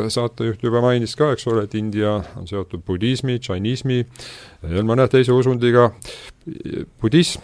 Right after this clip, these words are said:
sündis India pinnal tõepoolest umbes seal circa viissada aastat enne meie arvamist ja ta siis loomulikult on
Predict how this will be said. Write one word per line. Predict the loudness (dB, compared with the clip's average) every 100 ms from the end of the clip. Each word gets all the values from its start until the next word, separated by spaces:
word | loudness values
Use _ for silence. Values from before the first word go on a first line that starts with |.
| -16
sündis | 0 4 4 4 0
India | 0 -2 2 4
pinnal | 6 6 4 0
tõepoolest | 0 0 2 0 -2
umbes | -6 -4 -2 -2
seal | -2 -2 -4 -8
circa | -6 -4 -2
viissada | -2 -4 -4 -2
aastat | -2 -4 -6 -4
enne | -2 -2
meie | -4 -4 0 2 4
arvamist | 6 6 4 0 -2 2
ja | 6 6
ta | 4 2 2 2 -2 -10
siis | -12 -8 -8 -10 -8
loomulikult | -4 -2 -2 -4 -6 -2
on | -2